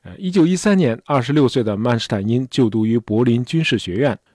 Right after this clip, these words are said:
呃，这时候是中尉军衔。一年后，一战就爆发了。呃，在整个一次大战期间，啊，没有任何迹象显示出曼施坦因有朝一日会成为德军中最出类拔萃的将军。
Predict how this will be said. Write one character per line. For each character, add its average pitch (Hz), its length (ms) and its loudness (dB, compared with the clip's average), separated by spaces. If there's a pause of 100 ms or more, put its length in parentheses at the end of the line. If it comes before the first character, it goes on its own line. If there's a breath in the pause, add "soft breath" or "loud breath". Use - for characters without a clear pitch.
(140)
呃， 92 140 -12
这 151 180 2
时 117 100 -2
候 107 180 -2
是 101 360 -4
中 156 260 0
尉 127 220 2
军 110 200 -2
衔。 95 320 -8 (500 soft breath)
一 175 100 0
年 160 180 2
后， 156 240 0
一 131 160 -2
战 110 220 0
就 98 120 -4
爆 92 160 -4
发 104 280 -4
了。 92 100 -10 (540 soft breath)
呃， 95 200 -12
在 170 160 0
整 123 220 2
个 156 180 6
一 156 160 0
次 - 160 -4
大 143 140 2
战 127 180 4
期 117 180 -2
间， 123 220 4 (100)
啊， 104 180 -8
没 120 160 2
有 180 120 6
任 165 300 2
何 117 160 0
迹 120 220 0
象 101 280 -4
显 107 300 -6
示 120 140 -2
出 123 200 0
曼 127 240 0
施 - 120 -6
坦 104 160 -4
因 120 180 0
有 101 180 -2
朝 123 220 2
一 120 80 2
日 123 260 2 (240 loud breath)
会 - 160 0
成 110 200 -4
为 120 160 2
德 110 220 0
军 123 200 2
中 123 220 -2
最 165 320 0
出 123 200 -2
类 98 140 -4
拔 92 180 -8
萃 107 160 -6
的 90 80 -10
将 101 280 -2
军。 98 120 -8